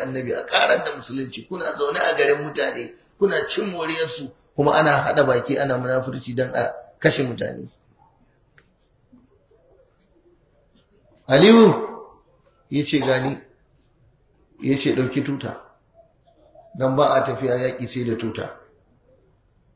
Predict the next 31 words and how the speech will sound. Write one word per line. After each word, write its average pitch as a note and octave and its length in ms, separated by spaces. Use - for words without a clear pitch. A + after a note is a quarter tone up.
Ya A#2+ 220
ba C#3+ 160
wa C#3 120
Ali C#3 200
bin C#3 180
Abi C3 260
Talib, C#3 340
ya - 120
ce, C#3 200
"Riƙe D3+ 260
tutar F3+ 320
la D3+ 220
ilaha C3+ 320
illallah, C3 420
ka C3 140
ja F#3 420
zuga, C#3+ 640
a D3 120
bi F#3 200
ka D3 140
a C3+ 80
tafi, C3 320
maza." C#3+ 300
Yanzu A#2+ 220
ga C#3 120
shi B2+ 140
an C#3 180
isa C3 200
garin B2 280
Banu A#2+ 280
Qurayza. G2 360